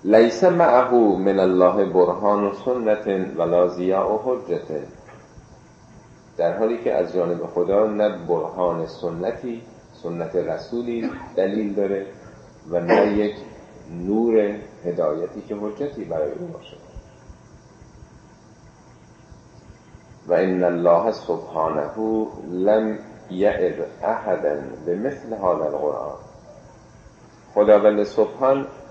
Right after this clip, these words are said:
احدی رو به مثل این قرآن موعظه نکرده. یعنی مهمترین پند و اندرز و موعظه‌ای که در جهان وجود داره همین قرآنه.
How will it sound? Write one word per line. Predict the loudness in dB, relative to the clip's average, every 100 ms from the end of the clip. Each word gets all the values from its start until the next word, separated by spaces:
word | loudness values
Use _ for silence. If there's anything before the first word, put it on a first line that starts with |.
| 2
احدی | 2 4 2 2 2 2
رو | 2
به | 2 0
مثل | 0 -4 -2
این | -2 0
قرآن | 2 2 2 0
موعظه | 0 0 0 0 0
نکرده. | 0 -2 -6 -2 -4 -6 -16 -20 -14 -4
یعنی | 0 2
مهمترین | 0 0 -2 -4 -2 -2 -2 -4 -6
پند | -6 -4 -2
و |
اندرز | -2 -2 -2 -2 -2 -4 -4
و | -4
موعظه‌ای | -2 0 0 0 -2 -4
که | -4
در | -4 -2 -2
جهان | -4 -4 -4 -2 -4 -4
وجود | -6 -6 -6 -2
داره | 0 0 -2
همین | -4 -6 -6 -8 -8
قرآنه. | -2 -2 -2 -6 -6